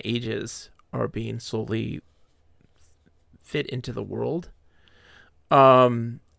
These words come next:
and so, like, there's a, there's a library that was made for it,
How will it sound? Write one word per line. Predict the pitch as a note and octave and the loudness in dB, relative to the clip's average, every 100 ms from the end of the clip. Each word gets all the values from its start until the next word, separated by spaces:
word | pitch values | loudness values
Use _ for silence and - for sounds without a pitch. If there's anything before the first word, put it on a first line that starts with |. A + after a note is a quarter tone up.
| - | -4
and | B2 A#2+ | -2 -2
so, | C3+ | -2
like, | A#2+ A#2+ | -2 -2
there's | A#2 | -2
a, | A2+ A2+ A2 - | 0 0 0 -2
there's | B2+ B2 | 0 2
a | A2+ | 2
library | A#2 B2 B2+ G2 D2+ E2 | 4 4 4 0 -6 -6
that | A2+ - | -8 -10
was | - | -10
made | A2+ G#2 F2 E2 - - _ _ _ _ _ _ _ _ _ _ _ | -10 -10 -10 -12 -16 -20 _ _ _ _ _ _ _ _ _ _ _
for | - - C#3 A2+ | -16 -2 2 2
it, | E2+ - - | -2 -10 -16